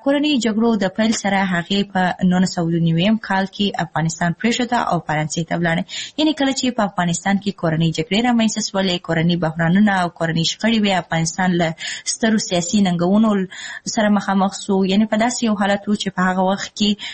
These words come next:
ژوند کول په افغانستان کې ډېر زیات ستونزمن و. ټولو افغانانو په یو ډول تورتم او تیارو کې ژوند کوه.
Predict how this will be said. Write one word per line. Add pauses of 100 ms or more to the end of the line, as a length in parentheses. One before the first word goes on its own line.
(200)
ژوند
کول
په
افغانستان
کې
ډېر
زیات
ستونزمن
و.
ټولو
افغانانو (340)
په
یو
ډول
تورتم (100)
او
تیارو
کې
ژوند
کوه.